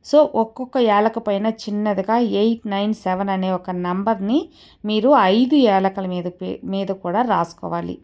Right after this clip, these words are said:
తర్వాత ఒక ఐదు రూపాయల కాయిన్ అనేది దగ్గర పెట్టుకోండి.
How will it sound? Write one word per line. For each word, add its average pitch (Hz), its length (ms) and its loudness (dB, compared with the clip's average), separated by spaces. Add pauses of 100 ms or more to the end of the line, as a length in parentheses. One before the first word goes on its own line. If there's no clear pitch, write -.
(500)
తర్వాత 247 360 4
ఒక 262 220 2
ఐదు 202 260 2
రూపాయల 196 280 -4
కాయిన్ 185 340 -2
అనేది 175 500 -4 (360)
దగ్గర 190 300 0
పెట్టుకోండి. 165 560 -6